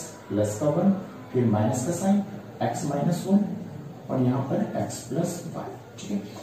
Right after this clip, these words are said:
अब ये as it रहने देते हैं, x प्लस वन, ठीक है? दोनों में कॉमन आ रहा है, कॉमन ले लेते हैं, बच गया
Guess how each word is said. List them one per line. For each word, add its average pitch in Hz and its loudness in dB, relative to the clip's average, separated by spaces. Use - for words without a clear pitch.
अब 156 2
ये 196 2
as 120 4
it 160 -2
रहने 156 6
देते 170 0
हैं, 196 2
x - -4
प्लस - 0
वन, 165 4
ठीक - -6
है? 160 4
दोनों 151 4
में 196 4
कॉमन 117 6
आ - 6
रहा 117 6
है, - 0
कॉमन 107 2
ले 113 2
लेते 113 0
हैं, - -4
बच 113 0
गया 143 0